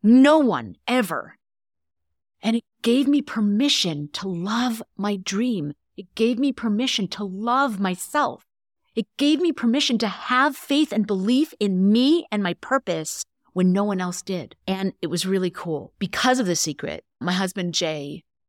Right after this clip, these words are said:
called the mortgage and said, "We don't want you to take the house. We want to work this out." And they said, "You need to give us five thousand dollars or we're literally not even talking." So we got off the phone. We didn't have fifty dollars for groceries, let alone five thousand dollars for the mortgage. So we sat there going,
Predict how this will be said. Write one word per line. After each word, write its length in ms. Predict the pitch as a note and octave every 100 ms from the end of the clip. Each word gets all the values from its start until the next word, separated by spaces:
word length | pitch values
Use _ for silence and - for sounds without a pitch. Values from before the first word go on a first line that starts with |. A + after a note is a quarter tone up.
| _ _
called 440 | - F3+ E3 E3+ -
the 80 | E3+
mortgage 500 | F3 D4+ G#3 - - -
and 120 | E3+
said, 280 | - D#3+ D#3+
"We 140 | F#3
don't 260 | E3+ G#3 G3+
want 220 | F#3+ G3
you 80 | F#3
to 60 | D#3+
take 220 | E3 -
the 60 |
house. 320 | D3+ A2+ - -
We 100 | F3
want 240 | F3+ -
to 100 | F3+
work 140 | D#3 -
this 160 | -
out." 240 | F#3+ D#3 - _ _ _ _ -
And 120 | G#3
they 80 | G3+
said, 200 | G3+ F3
"You 240 | F#3 C4
need 120 | F4
to 80 | D#4+
give 140 | A#3+
us 120 | G#3+ -
five 200 | F#3+ F#3+
thousand 280 | F3+ E3
dollars 300 | E3+ E3+ E3+
or 100 | -
we're 160 | E3 F3
literally 480 | E3 E3 F3+ F3 E3+
not 200 | D#3+ D#3
even 160 | D3+
talking." 320 | D3 C#3 - D#3
So 160 | -
we 80 | G#3
got 180 | G3+ A#3+
off 140 | C#4
the 80 | G3
phone. 240 | - F3+ F3
We 80 |
didn't 160 | B3+ A3
have 140 | F#3+
fifty 340 | - F3+ - D3+
dollars 240 | B2+ C3
for 140 | - C#3+
groceries, 460 | B2 - A#2 A2
let 120 | D3
alone 240 | D3 C#3 C#3+
five 200 | - C3+
thousand 280 | - C3+ C3+
dollars 260 | C#3 B2 -
for 80 | D3
the 60 |
mortgage. 400 | C#3+ C3+ B2+ -
So 120 | -
we 100 | D#3+
sat 300 | D#3 - F#3+
there 140 | - D#3
going, 340 | D3 C#3+ C#3+